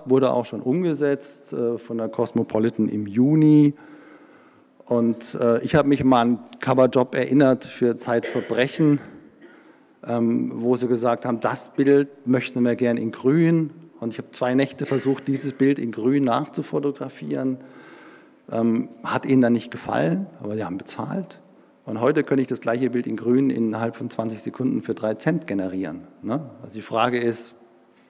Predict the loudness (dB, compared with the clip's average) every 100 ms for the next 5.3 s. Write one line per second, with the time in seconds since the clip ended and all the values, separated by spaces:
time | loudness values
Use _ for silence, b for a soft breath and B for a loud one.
0 | _ 2 4 4 2 0 0 0 -2 -8
1 | -8 -8 -8 -8 -6 -8 -10 -20 B B
2 | B -10 -6 -6 -6 -8 -4 -2 -2 -2
3 | -4 -4 -6 -2 2 4 2 0 -4 -6
4 | -6 -6 -6 -4 -2 0 -2 -6 -8 -8
5 | -6 -6 -6